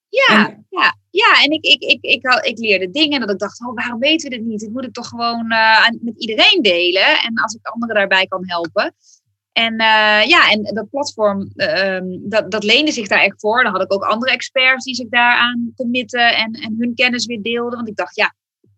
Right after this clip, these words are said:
Speaker 1: het is niet alleen mijn verhaal wat ik wil delen, maar ik wil ook het verhaal van andere therapeuten delen die ook weer heel veel mensen kunnen helpen. Dus het was eigenlijk een meer een breder platform. En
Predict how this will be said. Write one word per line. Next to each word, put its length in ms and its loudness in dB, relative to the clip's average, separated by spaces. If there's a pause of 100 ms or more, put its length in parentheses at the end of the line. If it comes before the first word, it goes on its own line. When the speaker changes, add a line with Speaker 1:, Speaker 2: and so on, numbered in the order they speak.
(120)
Speaker 1:
het 160 -8
is 100 -4
niet 160 -2
alleen 260 2
mijn 500 4
verhaal 460 0
wat 140 -2
ik 80 -4
wil 220 -2
delen, 340 0
maar 100 -2
ik 60 -14
wil 160 0
ook 140 0
het 100 -8
verhaal 300 -2
van 100 -8
andere 520 0
therapeuten 640 -2
delen 360 -2
die 200 -4
ook 140 -4
weer 120 2
heel 140 0
veel 100 -10
mensen 260 -6
kunnen 200 -10
helpen. 360 -6
Dus 100 -8
het 80 -14
was 120 0
eigenlijk 360 0
een 100 -6
meer 240 0
een 60 -4
breder 440 2
platform. 500 0
En 220 -4